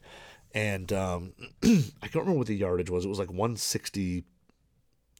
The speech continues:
something like that. One sixty-seven, one sixty-six, I don't know. It was a high, it was just under one seventy. Um, so lasered it, and all right, so we walked off, and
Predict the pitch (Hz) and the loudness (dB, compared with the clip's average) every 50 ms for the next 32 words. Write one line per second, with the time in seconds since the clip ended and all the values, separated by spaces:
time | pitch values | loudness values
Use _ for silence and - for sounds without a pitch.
0 | _ _ - - - - - - - 101 90 92 107 104 107 104 - - _ _ | _ _ -10 -6 -4 -4 -2 -2 -2 -2 -2 -2 -2 -4 -6 -8 -12 -16 _ _
1 | _ - - 110 - - 101 101 95 90 - - 95 95 92 90 - - 90 107 | _ 0 2 2 2 2 0 0 0 0 2 2 2 2 2 0 0 0 0 0
2 | 104 - 104 85 82 - - 107 101 98 95 92 92 90 90 87 - 85 - - | 0 -2 -4 -4 -4 2 4 6 6 6 4 0 -2 -4 -6 -6 -8 -12 -10 -8
3 | 90 87 - - - 85 87 - - - 90 - - 87 82 - - - - - | -8 -8 -8 -6 -6 -6 -6 -6 -6 -6 -4 -4 -6 -6 -8 -10 -14 -18 -18 -18
4 | - - - 117 127 127 120 120 104 139 131 120 117 110 107 104 110 117 117 107 | -20 -8 0 4 4 6 6 8 8 10 10 10 10 10 8 8 8 6 6 6
5 | 135 131 - 113 107 104 87 90 87 82 - 82 76 78 76 73 - - - - | 4 4 4 4 2 2 2 0 0 -2 -4 -6 -8 -8 -12 -12 -12 -10 -10 -12
6 | - - - - - - - - - - 95 98 92 90 85 82 82 85 - - | -12 -14 -18 -20 -20 -20 -20 -8 -2 0 2 4 4 2 2 0 -2 -6 -12 -16
7 | _ _ _ _ _ _ _ - - 113 113 127 131 131 120 127 117 117 110 107 | _ _ _ _ _ _ _ 0 2 6 8 10 10 10 8 8 8 8 8 8
8 | 104 - - - - - 95 90 87 87 90 87 87 90 87 107 123 123 110 104 | 6 2 -2 -10 -6 0 2 2 4 4 4 2 0 2 2 4 4 4 4 4
9 | 104 107 - 101 98 98 98 98 95 95 - - - - 98 95 95 90 - 85 | 2 0 2 0 0 2 2 2 2 0 -2 -4 -4 -2 0 0 0 -2 -4 -6
10 | 76 85 - | -6 -6 -10